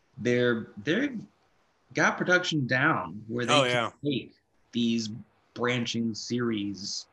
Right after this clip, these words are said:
Speaker 1: pretty
Speaker 2: Well,
Speaker 1: easily.
Speaker 2: have you watched any of those where they do the little choose your own adventure thing?
Speaker 1: Yeah.
Speaker 2: Black Mirror did it. That's the first one I did, uh, with Bandersnatch. It was pretty cool. I did it with my, uh, so my niece and, and her friends were there, and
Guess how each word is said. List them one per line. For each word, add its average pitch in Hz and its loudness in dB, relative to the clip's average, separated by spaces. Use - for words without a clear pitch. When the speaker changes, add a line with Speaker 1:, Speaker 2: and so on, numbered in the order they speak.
Speaker 1:
pretty 190 -8
Speaker 2:
Well, 123 0
Speaker 1:
easily. 113 -4
Speaker 2:
have 131 -4
you 139 0
watched 131 0
any 139 -4
of 139 -4
those 139 -4
where 127 -4
they 123 -4
do 127 -4
the 123 -8
little 120 -6
choose 117 -8
your 120 -6
own 117 -10
adventure 117 -12
thing? 123 -14
Speaker 1:
Yeah. - 2
Speaker 2:
Black 139 2
Mirror 147 4
did 127 0
it. 113 0
That's 135 0
the 139 -4
first - -4
one 120 -4
I 117 -2
did, 104 -6
uh, 107 -4
with 104 -8
Bandersnatch. 110 -2
It 202 2
was 262 -4
pretty 285 0
cool. 139 -2
I 135 4
did 156 2
it 120 -4
with 123 -6
my, 113 -2
uh, 107 -6
so 127 -4
my 120 -4
niece 127 -2
and, 110 -8
and 107 -8
her 120 -4
friends 107 -8
were 101 -10
there, 101 -8
and 98 -14